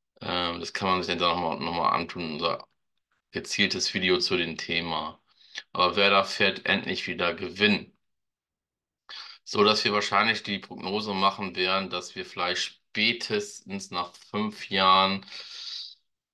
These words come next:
wenn das gut so weitergeht, denke ich mal, die Schulden komplett abgebaut haben werden. Das kann man so als Prognose sagen. Wenn wir in der Europa schaffen sollten, in dieser Saison, denn der danach kommt,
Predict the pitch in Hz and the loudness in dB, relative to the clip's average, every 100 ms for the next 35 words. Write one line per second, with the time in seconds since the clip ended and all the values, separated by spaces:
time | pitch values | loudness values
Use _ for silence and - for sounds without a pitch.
0 | _ - 104 101 - - 123 - 98 95 | _ -6 0 2 0 0 -2 0 0 4
1 | 101 104 110 101 98 98 95 101 95 98 | 4 4 0 -2 -2 -2 0 0 -2 -2
2 | 95 87 104 101 101 92 95 - 95 82 | -2 -4 0 0 0 -8 -10 -10 -8 -6
3 | 80 80 - 80 78 78 80 78 - - | -2 -2 0 2 2 0 -8 -6 -8 -10
4 | - - _ _ _ - - 92 90 87 | -16 -20 _ _ _ -14 -6 0 0 2
5 | 87 - - 85 87 82 - 85 90 87 | 0 -4 -8 -4 -4 -6 -12 -2 4 6
6 | 101 101 104 - - - - _ - 92 | 6 4 -4 -6 -16 -18 -20 _ -6 0
7 | 95 - 101 - 95 98 120 - 110 - | 2 2 2 2 2 2 -2 -2 -2 0
8 | - 98 - 95 90 98 98 110 113 - | 2 2 0 -8 -6 0 2 2 0 -6
9 | 110 104 101 95 98 95 98 101 95 - | -2 -2 -4 -6 -4 0 0 0 -4 -12
10 | - _ _ _ - 87 87 90 85 92 | -20 _ _ _ -14 -10 -6 -4 0 4
11 | 107 - - 95 95 95 | 2 0 -2 -2 -2 -8